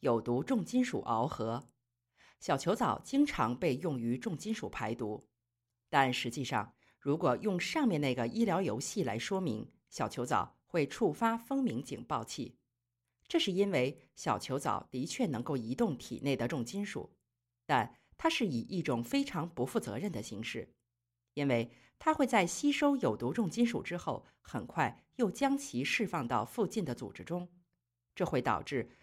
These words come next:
旧病症依然继续，新病症发展，或者是两者组合。同样，现在许多其他重金属排毒的方法对于身体太过于侵略性，而且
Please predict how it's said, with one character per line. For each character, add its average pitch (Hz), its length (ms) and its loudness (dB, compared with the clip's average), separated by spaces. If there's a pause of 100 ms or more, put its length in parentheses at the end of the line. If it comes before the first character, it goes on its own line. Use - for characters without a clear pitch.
(140)
旧 254 240 4
病 151 240 0
症 127 320 0
依 254 160 0
然 117 260 0
继 120 200 -4
续， - 440 -8
新 285 340 4
病 180 200 2
症 127 240 -2
发 196 240 -6
展， - 280 -4 (260)
或 202 120 0
者 143 160 0
是 117 420 -4
两 123 220 -2
者 151 160 0
组 131 180 -4
合。 - 440 -4 (1000)
同 127 200 0
样， 135 300 2 (180)
现 302 200 4
在 269 160 6
许 - 280 -2
多 226 320 4 (140)
其 - 260 -2
他 277 240 -2
重 269 200 0
金 208 200 -2
属 127 200 -2
排 120 220 -4
毒 123 140 -4
的 131 100 -4
方 208 220 -4
法 - 280 -4 (200)
对 175 100 0
于 139 100 0
身 240 280 2
体 - 320 -10 (180)
太 254 240 4
过 151 220 2
于 117 160 0
侵 240 260 2
略 196 160 4
性， 113 320 -6 (640)
而 - 120 0
且 - 280 -2